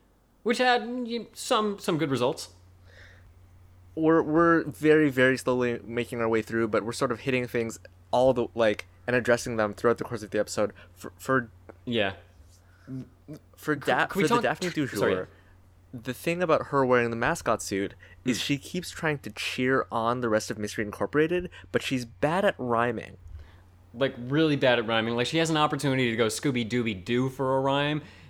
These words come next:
Speaker 1: and what does she do? Like, Scooby Baba Doo. I, I, like, only, I don't even remember what it was.
Speaker 2: It's like, yeah.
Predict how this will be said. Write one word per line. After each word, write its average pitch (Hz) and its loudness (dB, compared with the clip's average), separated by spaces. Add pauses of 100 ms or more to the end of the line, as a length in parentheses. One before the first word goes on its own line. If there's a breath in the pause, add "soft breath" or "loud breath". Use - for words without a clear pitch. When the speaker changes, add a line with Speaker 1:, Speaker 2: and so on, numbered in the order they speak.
(120)
Speaker 1:
and 131 -2
what - -16
does 139 -4
she 147 -4
do? 123 0
Like, 95 -4 (300 soft breath)
Scooby 151 0
Baba 147 -4
Doo. 147 0
I, 151 -4
I, 131 4
like, 120 2
only, 127 2
I 135 0
don't 139 4
even 123 0
remember 107 0
what 104 0
it 95 -4
was. 98 -2
Speaker 2:
It's - -6
like, 160 0 (180)
yeah. 151 4